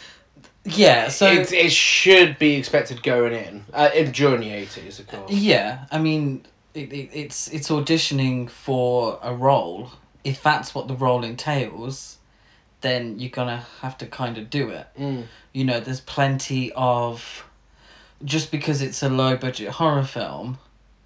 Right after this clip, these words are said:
Speaker 1: doesn't mean that, um, it's any different to, say, something like Basic Instinct,
Speaker 2: Yeah.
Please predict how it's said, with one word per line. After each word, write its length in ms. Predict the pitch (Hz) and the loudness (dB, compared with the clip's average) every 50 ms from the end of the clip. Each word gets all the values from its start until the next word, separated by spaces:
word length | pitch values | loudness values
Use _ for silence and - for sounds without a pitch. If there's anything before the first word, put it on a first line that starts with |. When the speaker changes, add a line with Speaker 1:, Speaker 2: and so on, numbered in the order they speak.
| _ _ _ _ _ _ _ _ _ _ _ - 139 131 | _ _ _ _ _ _ _ _ _ _ _ -14 -8 -4
Speaker 1:
doesn't 380 | 135 147 143 139 139 131 - | 0 0 0 0 0 -2 -2
mean 600 | 131 135 135 131 131 127 127 123 123 120 117 - - - | -2 0 0 2 2 0 0 -2 -4 -6 -10 -12 -8 -2
that, 800 | 131 123 120 117 104 - - - - - - - - - - - _ _ _ _ _ - | 0 2 2 2 0 -4 -8 -12 -14 -12 -12 -12 -12 -14 -16 -18 _ _ _ _ _ -4
um, 640 | 131 131 127 123 120 120 117 113 113 113 113 110 - - | -2 0 0 0 0 -2 -4 -8 -10 -12 -14 -16 -14 -12
it's 200 | 135 131 - 143 | -12 -8 -4 -2
any 200 | 135 127 123 120 | -2 -2 -2 -4
different 640 | 117 - 143 139 135 - - - 131 120 110 - | -4 -2 -2 -2 -2 -4 -6 -8 -6 -6 -8 -8
to, 340 | - - 139 127 120 120 120 | -8 -6 -6 -6 -6 -6 -8
say, 220 | - - 135 123 | -4 -4 -4 -4
something 320 | 123 - - 135 123 - - | -4 -4 -6 -6 -6 -4 -4
like 320 | 127 120 117 107 - - - - - - - _ _ - | -4 -4 -4 -6 -10 -16 -18 -20 -20 -20 -20 _ _ 0
Basic 420 | 147 139 131 127 - 139 135 - 147 | 2 2 2 0 -4 -6 -6 -2 -2
Instinct, 520 | 139 131 127 127 - - - 117 107 - | 0 0 0 -2 -6 -10 -10 -8 -4 0
Speaker 2:
Yeah. 260 | 165 147 127 - - | 0 0 0 0 -4